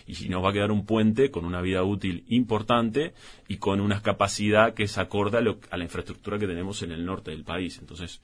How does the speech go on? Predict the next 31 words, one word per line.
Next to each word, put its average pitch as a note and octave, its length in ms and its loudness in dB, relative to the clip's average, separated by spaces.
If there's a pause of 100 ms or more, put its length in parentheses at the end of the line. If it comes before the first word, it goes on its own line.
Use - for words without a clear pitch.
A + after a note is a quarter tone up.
(360)
no E2 260 -2
hay, E2+ 280 0
no F2+ 160 -2
habría F2+ 160 0
inconvenientes. D#2+ 720 -6 (200)
Y G#2 120 -2
lo G#2 100 2
que G2 80 -2
nosotros A2+ 320 -2
queremos A#2 320 0
de F2 60 -4
alguna G#2 240 -2
forma A#2 260 0
es G#2 60 -6
consolidar G#2 1040 2 (560)
esta - 240 -2
columna G2+ 400 4
vertebral G2 560 2
hasta F2+ 180 -6
Rivera A2+ 480 2
para A#2+ 320 2 (400)
poder, A#2 600 2 (340)
este, E2 640 -6 (400)
también G#2 500 0
generar G2+ 360 0
oportunidades F#2+ 880 0
en E2 80 -6
el E2+ 140 -2
norte G2+ 240 -2
del G2+ 160 -2
país, C3 360 2